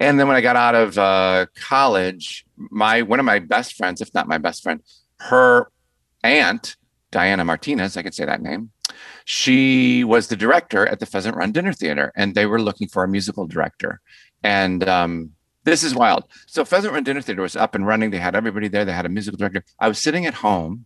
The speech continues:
which is probably, like, a half hour away from the theater. And the phone rings, and it's Diana. She's like, "It's intermission right now.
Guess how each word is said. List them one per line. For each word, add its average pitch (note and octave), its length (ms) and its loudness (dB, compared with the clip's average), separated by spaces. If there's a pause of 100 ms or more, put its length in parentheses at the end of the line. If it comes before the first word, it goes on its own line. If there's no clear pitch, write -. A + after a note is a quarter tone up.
(100)
which D3+ 180 -8
is D3 100 -6
probably, E3+ 220 -2
like, D#3+ 140 -2
a G2+ 40 -2
half F#2+ 300 -4
hour F2+ 160 2
away E2 280 2
from D#2 400 -12 (180)
the - 80 -10
theater. A2+ 380 2 (580)
And G2+ 880 2
the G#2 140 -4
phone D#3 300 0
rings, F#2+ 320 2
and G#2 100 -4
it's F#2+ 100 -8
Diana. A2 460 0
She's G2 240 -10
like, F#2 260 -4 (760)
"It's A2+ 200 0
intermission C#3 800 2
right D#2 240 -2
now. D2+ 460 -2